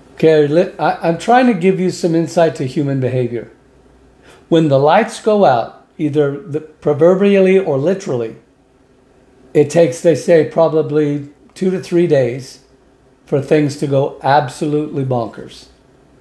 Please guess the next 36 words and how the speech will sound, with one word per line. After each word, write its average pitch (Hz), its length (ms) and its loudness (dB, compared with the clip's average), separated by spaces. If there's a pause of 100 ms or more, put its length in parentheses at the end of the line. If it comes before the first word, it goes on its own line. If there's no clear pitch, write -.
(240)
People 143 260 0
start 127 320 0
rioting. 165 540 2 (360)
No, 156 300 0
listen, 170 400 -2
listen. 139 400 -6 (240)
We're 156 140 0
not 226 180 4
even 208 160 0
talking 190 380 0
about 156 220 0
having 151 300 -2
a 113 120 -4
cause. 120 760 0
"This 147 160 -10
is 143 60 -14
my 180 160 2
righteous 190 440 2
cause. 220 160 2
I'm 247 220 4
out 233 140 6
here 226 160 2
because 190 500 -2 (360)
this 254 260 2
person 170 480 0
or 143 120 -2
this 240 480 0 (240)
injustice." 160 800 2
No, 160 180 -2
no, 147 200 -2
no, 135 200 -4
no, 123 200 -6
no, 113 240 -12
no, 98 260 -14 (240)
no, 104 200 -10 (540)
no. 65 180 -12